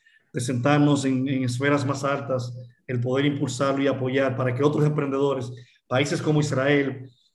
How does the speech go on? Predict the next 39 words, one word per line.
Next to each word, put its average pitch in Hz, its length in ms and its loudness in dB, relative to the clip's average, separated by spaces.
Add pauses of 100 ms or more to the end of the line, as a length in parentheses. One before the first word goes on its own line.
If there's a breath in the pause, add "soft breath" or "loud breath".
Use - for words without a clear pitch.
(200)
que 160 120 2
lo 160 160 8
raro 190 420 6
es 185 220 4
encontrar 170 440 0
a 170 40 6
alguien 175 180 0
que 156 100 -16
no 165 120 -2
quiere 165 160 -6
emprender, 147 440 2
y 143 80 2
todo 165 220 6
el 180 60 0
que 180 60 -6
está 165 180 4
dentro 165 200 2
de 160 60 -8
una 156 60 -8
empresa 151 540 0 (340)
tiene 170 380 2
ese 165 160 0
emprendedurismo 165 560 2
interno 185 360 2
y 190 80 2
externo, 170 800 -2 (180)
pero 160 180 4
ha 160 60 6
sido 185 220 4
ya 180 140 6
algo 180 220 2
cultural 156 520 2
que 147 80 -8
se 131 120 -8
da 151 360 -2
en 143 80 -8
las 123 140 -6
escuelas, 123 480 2
¿no? - 300 -2